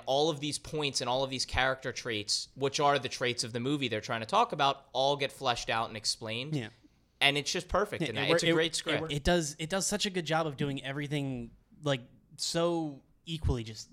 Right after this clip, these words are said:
Speaker 2: character development, story development, thematic development. It
Speaker 1: Cinematography.
Speaker 2: cinematography. It makes it,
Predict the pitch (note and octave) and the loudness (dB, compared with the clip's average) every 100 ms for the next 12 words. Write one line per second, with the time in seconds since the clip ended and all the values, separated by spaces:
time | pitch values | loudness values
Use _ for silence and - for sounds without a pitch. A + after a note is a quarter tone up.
0 | - - E3 F3 D#3+ D#3 D3 C#3 C3+ B2+ | -18 -4 0 2 2 2 2 2 2 0
1 | A2+ - - D#3+ E3 D#3 C#3+ C3+ C3 A2+ | -2 -2 -2 -2 -2 0 0 0 -2 -4
2 | B2 A#2+ C3+ C#3 C3 C3 C3+ C#3 C3+ - | -4 -2 -2 -4 -6 -6 -4 -4 -6 -16
3 | - - C3+ C3 E3+ A#2 A2 A#2+ - D3+ | -10 -6 -2 0 0 0 -2 -6 -10 -12
4 | _ - - C#3+ E3 E3+ A3 F3 C3 D#3 | _ -6 -2 0 2 4 2 -2 -2 0
5 | D#3+ E3 G3 - G3+ | 2 0 0 0 -2